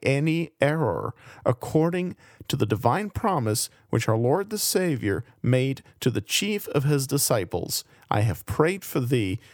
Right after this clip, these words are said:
that thy faith fail not, and thou, being once converted, confirm thy brethren."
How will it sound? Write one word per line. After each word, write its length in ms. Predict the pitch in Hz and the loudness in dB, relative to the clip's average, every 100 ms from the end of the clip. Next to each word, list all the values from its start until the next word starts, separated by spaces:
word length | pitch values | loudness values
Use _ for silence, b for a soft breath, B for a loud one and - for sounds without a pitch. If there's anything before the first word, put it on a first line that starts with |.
| b | b
that 140 | 123 | 2
thy 120 | 117 107 | 2 -2
faith 540 | - 139 135 151 - | 0 0 0 -2 -6
fail 360 | - 143 143 151 | 0 2 2 0
not, 420 | 139 104 - - b b b | 0 0 -2 -8 b b b
and 200 | 113 113 | 0 2
thou, 440 | 120 156 143 117 120 b - | 2 2 2 0 -2 b -2
being 280 | 120 98 | 0 2
once 300 | 107 139 190 | 2 0 0
converted, 640 | - 208 139 147 110 76 - b b b | -4 -4 2 0 0 -6 -8 b b b
confirm 580 | - 113 - 123 117 123 b b | -2 0 2 2 2 -2 b b
thy 260 | 135 139 107 | 0 0 0
brethren." 680 | 127 98 82 - 50 - | 2 2 0 -2 -6 -6